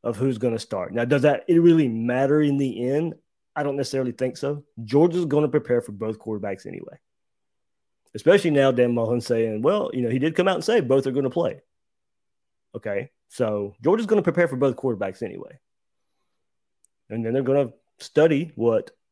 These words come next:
is on film for Emory Jones and study what is on film for Anthony Richardson. Not sure it changes really all that much if they know who the starter is. And they're gonna prepare for both anyway. You know, so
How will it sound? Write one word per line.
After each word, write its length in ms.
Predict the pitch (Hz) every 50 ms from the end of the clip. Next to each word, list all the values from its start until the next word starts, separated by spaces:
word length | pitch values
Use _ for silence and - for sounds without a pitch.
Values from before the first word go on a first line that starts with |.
| _ _ _ _ _
is 120 | - 127 120
on 160 | 117 107 101
film 380 | - - 113 110 120 135 160 143
for 140 | - - 107
Emory 200 | 107 110 107 101
Jones 380 | 104 110 110 120 160 180 - _ _
and 140 | - 107 107
study 480 | - - - 139 127 110 110 127 160 -
what 140 | 120 120 120
is 80 | 117
on 160 | 117 107 104
film 320 | 110 - 127 117 113 110 107
for 120 | 107 104
Anthony 280 | 110 120 113 107 107 104
Richardson. 480 | 135 165 165 - - - 120 120 123 - _ _ _ _ _ _ _ _ _ _ _ _ _ _ _ _ _ _ _ _ _ _ _ _ -
Not 180 | 170 196 -
sure 140 | - 233 240
it 100 | - -
changes 360 | - 202 240 226 156 127 110
really 260 | 120 175 233 196 151
all 180 | 147 175 190 185
that 220 | 156 180 185 -
much 260 | - 175 180 139 - -
if 60 | -
they 160 | 131 139 147
know 180 | 143 143 139 127
who 140 | 131 135
the 80 | 120 107
starter 360 | - - 135 127 113 98 85 - -
is. 160 | - - _ _ _ _ _ _ _ _ _ _ _ _ _ _ _ _ _ _ _ _ _ _ _ _ _ _ _ _ _ _ _ _ _ _ _ _ _ _ _ _ _ _ -
And 120 | 101 98
they're 80 | 117 123
gonna 160 | 165 175 160
prepare 240 | 170 165 175 160 139
for 80 | 131
both 260 | 123 139 135 120 -
anyway. 300 | 123 107 67 65 - - - _ _ _ _ _ _ _ _ _ _ _ _ _ _ _ _ _ _ _ _ _ _ _ _ _ _ _ _
You 80 | 113
know, 100 | 101 92
so 640 | 92 - - - 147 139 117 107 113 127 180 - _